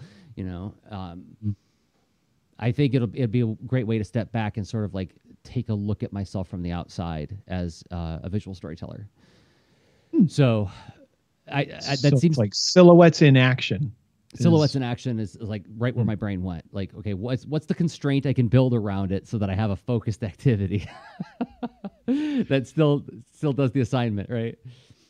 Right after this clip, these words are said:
Speaker 2: Yep, really healthy to, to set up enough context around the practice. I love it.
Speaker 1: Yeah.
Speaker 2: So,
Speaker 1: Um,
Speaker 2: wow.
Speaker 1: so is there anything that we're worried about with doing this? Any,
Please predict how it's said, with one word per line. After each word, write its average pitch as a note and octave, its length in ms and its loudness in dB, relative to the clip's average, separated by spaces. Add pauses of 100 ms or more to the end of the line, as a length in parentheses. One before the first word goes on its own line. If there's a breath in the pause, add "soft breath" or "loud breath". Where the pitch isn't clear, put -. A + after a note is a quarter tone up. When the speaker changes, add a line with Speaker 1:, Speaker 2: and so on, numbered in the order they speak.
(320 soft breath)
Speaker 2:
Yep, D3 360 6 (100)
really E3+ 340 8
healthy C#3+ 480 2 (160)
to, A#2 440 4 (280)
to A2+ 340 4
set E3+ 300 4
up D#3+ 140 4
enough C#3+ 280 4
context B2 600 -4
around G#2+ 220 0
the G#2 60 0
practice. G2+ 520 -4
I A#2 120 -4
love A2 220 6
it. G2 120 0 (640)
Speaker 1:
Yeah. A2+ 340 -6 (300)
Speaker 2:
So, A2+ 160 -8
Speaker 1:
Um, A2 380 -8 (680)
Speaker 2:
wow. A2 200 -2 (680)
Speaker 1:
so F3+ 880 0
is D3+ 80 -4
there D#3 120 -6
anything G3+ 280 0
that G3+ 140 0
we're F3 80 0
worried D#3 500 -4
about G2 380 -10
with F#2+ 180 -10
doing F#2+ 280 -6
this? E2 200 -10
Any, C3+ 180 -2